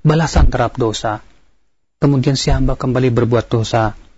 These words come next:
Lalu ia minta ampun lagi, "Ya Allah, ampuni dosaku." Lalu Allah berfirman lagi, "Hambaku telah berbuat dosa lagi." Ya, dia pun yakin bahwa ia punya Rabb yang mengampuni dosa dan memberikan sanksi atas dosanya. "I'mal ma syi'ta."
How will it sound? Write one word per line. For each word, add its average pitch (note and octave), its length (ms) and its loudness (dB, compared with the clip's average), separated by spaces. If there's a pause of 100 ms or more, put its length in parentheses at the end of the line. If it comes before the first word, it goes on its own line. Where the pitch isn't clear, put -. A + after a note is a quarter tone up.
(320)
Lalu D#3+ 240 2
ia E3+ 80 2
minta E3 320 2
ampun D3+ 240 0
lagi, D#3 320 2
"Ya D#3+ 80 -2
Allah, D#3 240 0
ampuni F3+ 240 0
dosaku." E3+ 640 0 (400)
Lalu D3+ 160 2
Allah D3 240 2
berfirman B2 480 0
lagi, A#2+ 400 0 (320)
"Hambaku C3 400 0
telah - 160 0
berbuat B2+ 400 0
dosa D3 240 0
lagi." E3 480 2 (520)
Ya, C#3+ 160 2
dia F#3 240 4
pun F#3+ 160 2
yakin F#3+ 480 2
bahwa F3 160 2
ia G3 160 2
punya F#3 240 0
Rabb G3 320 0
yang F3 160 2
mengampuni F3 400 0
dosa G3 560 2 (240)
dan D#3+ 160 2
memberikan D#3+ 400 0
sanksi F3 400 0
atas - 240 -4
dosanya. C3 640 -2 (400)
"I'mal C#3 400 0
ma A2 160 -2
syi'ta." - 560 -2